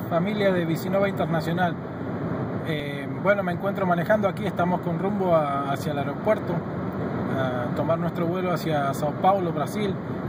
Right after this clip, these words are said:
Tenemos el lanzamiento en Sao Paulo, en Recife. Comienza la explosión de Vicinova en Brasil. Vamos a, a seguir conquistando el mundo por los cuatro puntos cardinales.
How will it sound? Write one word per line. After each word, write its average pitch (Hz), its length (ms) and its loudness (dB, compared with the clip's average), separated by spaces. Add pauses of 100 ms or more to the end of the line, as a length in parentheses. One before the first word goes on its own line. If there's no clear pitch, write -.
(100)
Tenemos 160 260 2
el 156 80 0
lanzamiento 160 760 0
en 147 160 -2
Sao 165 200 0
Paulo, 185 380 4
en 165 40 -4
Recife. 170 580 -2 (920)
Comienza 165 420 0
la 160 80 2
explosión 156 540 -2
de 175 80 0
Vicinova 160 480 0
en 156 80 0
Brasil. 170 360 -2 (480)
Vamos 156 280 2
a, 139 380 0 (220)
a 139 80 0
seguir 156 300 0
conquistando 170 640 -2
el 156 60 -2
mundo 170 280 0
por 127 300 -2
los 127 100 -4 (100)
cuatro 180 300 0
puntos 185 460 -2
cardinales. 160 480 -2